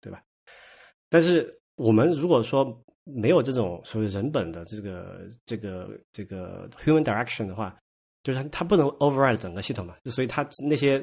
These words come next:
包括他的所谓的中层管理干部，那一个整个这个叫做，呃，这个 command chain 的上面的人，都只能看着这个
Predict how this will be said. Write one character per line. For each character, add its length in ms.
包 80
括 60
他 100
的 80
所 100
谓 40
的 60
中 220
层 160
管 160
理 60
干 220
部， 220
那 120
一 20
个 80
整 200
个 240
这 120
个 40
叫 100
做， 220
呃， 340
这 100
个 120
command 360
chain 160
的 120
上 80
面 100
的 80
人， 180
都 80
只 140
能 240
看 240
着 100
这 120
个 340